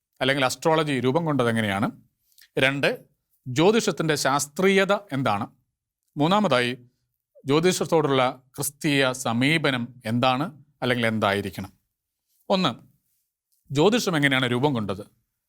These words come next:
ബാബിലോൺ, ഗ്രീസ്, ഇന്ത്യ തുടങ്ങിയ പുരാതന സംസ്കാരങ്ങളിൽ മതവിശ്വാസത്തോട് ബന്ധപ്പെട്ടാണ് പ്രധാനമായിട്ടും ജ്യോതിഷം രൂപം കൊണ്ടത്.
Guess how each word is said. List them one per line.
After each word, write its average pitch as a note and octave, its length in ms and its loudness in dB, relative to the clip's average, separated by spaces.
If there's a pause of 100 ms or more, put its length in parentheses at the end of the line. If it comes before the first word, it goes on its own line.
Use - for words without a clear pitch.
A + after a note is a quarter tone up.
(460)
ബാബിലോൺ, G3 600 0 (140)
ഗ്രീസ്, F3 420 0 (260)
ഇന്ത്യ E3+ 480 0 (120)
തുടങ്ങിയ D3 520 0 (160)
പുരാതന F3+ 640 0 (200)
സംസ്കാരങ്ങളിൽ C#3 920 -2 (400)
മതവിശ്വാസത്തോട് D#3+ 960 0
ബന്ധപ്പെട്ടാണ് D3 800 -2 (680)
പ്രധാനമായിട്ടും C#3+ 1080 -2 (160)
ജ്യോതിഷം C3 540 0
രൂപം A#2+ 220 0
കൊണ്ടത്. G#2 300 -4